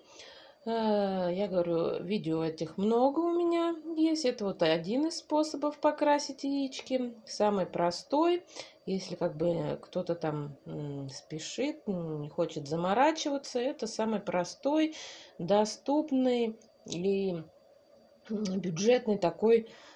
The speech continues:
вариант покраски. Э, если там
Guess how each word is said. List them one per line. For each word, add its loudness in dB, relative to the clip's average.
вариант 2
покраски. 0
Э, -4
если -4
там -2